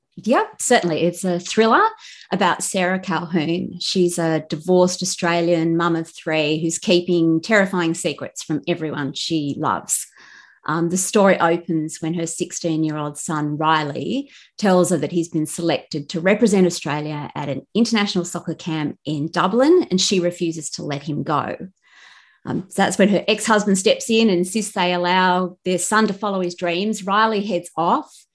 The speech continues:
but his arrival through Irish customs triggers two men from Northern Ireland to hunt Sarah down. One's an obsessive policeman who's determined to uncover secrets he believes she's buried since her time working as an aid worker during Troubles era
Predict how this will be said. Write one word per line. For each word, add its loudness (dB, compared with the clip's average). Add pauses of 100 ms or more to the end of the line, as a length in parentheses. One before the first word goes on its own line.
(280)
but -8
his 0
arrival 0
through -4
Irish 0
customs -6
triggers -4
two -2
men 0
from -2
Northern 2
Ireland -6
to -6
hunt -8
Sarah -4
down. -8 (480)
One's 4
an 2
obsessive -2
policeman -2 (300)
who's -4
determined 0
to -6
uncover -4
secrets -4
he 0
believes 0
she's -6
buried -2
since -10
her -8
time -2
working -2
as -8
an -4
aid 0
worker -2
during -4
Troubles 0
era -2